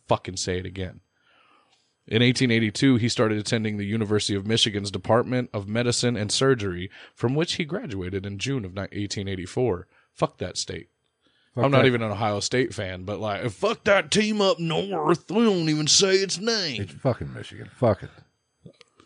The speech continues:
Speaker 1: What is it? They, they have a song. Have you heard the song? "We hate Mich-,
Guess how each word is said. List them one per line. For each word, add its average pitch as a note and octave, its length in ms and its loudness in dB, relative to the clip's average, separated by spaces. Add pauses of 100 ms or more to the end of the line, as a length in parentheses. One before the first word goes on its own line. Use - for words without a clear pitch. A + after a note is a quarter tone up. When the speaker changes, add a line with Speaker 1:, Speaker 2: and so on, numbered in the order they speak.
(800)
Speaker 1:
What C3 240 0
is A2+ 120 -2
it? G#2 140 -6 (260)
They, C3+ 260 0
they D3 140 2
have E3 120 0
a E3 40 0
song. C#3+ 340 2
Have A2 100 -2
you A#2+ 100 0
heard C#3 100 2
the A#2 60 -4
song? A#2 380 -2 (800)
"We G#3+ 200 0
hate G3 340 -4
Mich-, G3 160 -8